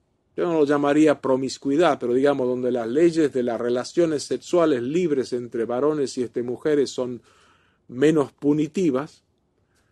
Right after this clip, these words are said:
y veamos qué pasa,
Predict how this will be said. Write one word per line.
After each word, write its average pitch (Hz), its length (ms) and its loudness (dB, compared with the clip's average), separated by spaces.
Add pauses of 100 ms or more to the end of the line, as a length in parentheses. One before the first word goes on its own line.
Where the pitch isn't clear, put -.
(1200)
y 175 380 2 (460)
veamos 156 600 2 (680)
qué 151 160 2
pasa, 151 640 -2